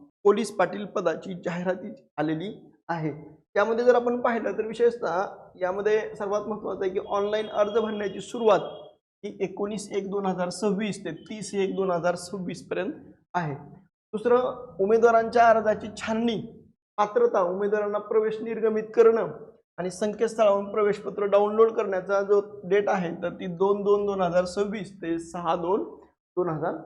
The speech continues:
सव्वीस. परीक्षेचा लेखी दिनांक लक्षात ठेवा, बावीस दोन दोन हजार सव्वीस या दिवशी ही परीक्षा, लेखी परीक्षा घेतली जाईल. प्रथम उत्तर तालिका आन्सर की प्रसिद्ध करणं ही बावीस दोन दोन हजार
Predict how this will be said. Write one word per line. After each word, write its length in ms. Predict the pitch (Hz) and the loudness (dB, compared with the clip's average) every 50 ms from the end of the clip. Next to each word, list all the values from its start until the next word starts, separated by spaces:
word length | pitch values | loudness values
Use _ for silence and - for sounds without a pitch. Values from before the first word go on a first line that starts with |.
| - - _ - | -16 -20 _ -2
सव्वीस. 460 | 226 208 185 175 190 175 - - - - _ _ _ _ _ _ - | -2 -2 0 0 -4 -6 -6 -8 -14 -20 _ _ _ _ _ _ 0
परीक्षेचा 680 | 214 220 240 233 - - 233 226 233 233 233 240 240 226 - - 190 | 0 2 0 0 -2 -2 0 2 6 6 8 8 8 6 2 -2 -6
लेखी 480 | 190 185 190 196 226 240 233 - 247 | -4 -2 0 0 0 0 0 -2 -2
दिनांक 320 | 233 214 247 240 247 247 240 | 0 2 4 4 4 4 2
लक्षात 320 | 254 247 226 - - 240 226 | 2 0 0 0 0 -2 0
ठेवा, 340 | 190 233 233 214 196 196 - - - - - - - _ _ _ _ _ _ - | 2 2 4 6 6 4 4 2 -2 -12 -16 -18 -20 _ _ _ _ _ _ 4
बावीस 520 | 196 196 196 202 208 233 254 254 - - - | 6 6 6 6 4 0 -4 -4 -6 -6 -8
दोन 680 | - 202 180 196 202 185 180 202 220 247 - - - 170 | -6 -2 0 2 2 2 2 0 0 -4 -8 -8 -6 -2
दोन 180 | 190 202 196 | 0 2 2
हजार 220 | 196 190 196 202 202 | 2 2 2 2 0
सव्वीस 680 | 196 - 220 226 196 185 220 226 185 - - - - - _ _ _ _ - | 0 -2 -2 -2 0 0 0 -2 -4 -6 -8 -16 -20 -20 _ _ _ _ 0
या 100 | 170 175 | 2 2
दिवशी 300 | 175 196 196 190 - 202 | 2 0 -4 -6 -6 -6
ही 160 | 196 185 196 | -6 -4 -4
परीक्षा, 440 | 190 196 214 190 190 - - - - | -4 -2 0 0 0 -2 -4 -8 -4
लेखी 300 | 202 202 202 202 202 202 | 0 0 0 0 -2 -6
परीक्षा 340 | - 214 190 190 - - 185 | -2 0 -2 -2 -2 -4 -6
घेतली 320 | 190 196 185 - - 185 | -4 -4 -6 -6 -6 -4
जाईल. 280 | 165 180 175 180 - - - - _ _ _ _ _ _ _ | -2 -2 -2 -2 -4 -10 -18 -20 _ _ _ _ _ _ _
प्रथम 400 | - - 202 - 240 247 240 247 | -4 -2 0 2 2 2 2 2
उत्तर 340 | 240 240 - - - 254 240 220 | -2 -6 -4 2 4 4 4 6
तालिका 300 | 240 233 226 226 226 247 | 4 2 2 0 -2 -2
आन्सर 480 | 226 - 226 226 226 220 220 226 233 214 | -2 -2 -2 -2 -2 -2 0 0 0 0
की 140 | 233 - 240 | -2 -8 -10
प्रसिद्ध 480 | - - 233 220 - 262 196 196 233 | -6 -4 -6 -4 -4 -4 -2 0 2
करणं 360 | 226 233 226 214 202 175 151 135 - - - - _ _ _ _ - | 2 4 2 2 2 0 -2 -2 -6 -12 -18 -20 _ _ _ _ -6
ही 180 | 196 208 214 214 | -4 -4 -4 -4
बावीस 560 | - 185 175 175 190 196 196 202 226 220 202 | -6 -2 2 6 8 8 8 6 4 -4 -4
दोन 300 | 180 196 202 196 196 202 | -2 -2 -2 -2 -2 -2
दोन 140 | 202 190 190 | 0 0 2
हजार 220 | 180 180 190 190 | 2 2 0 -2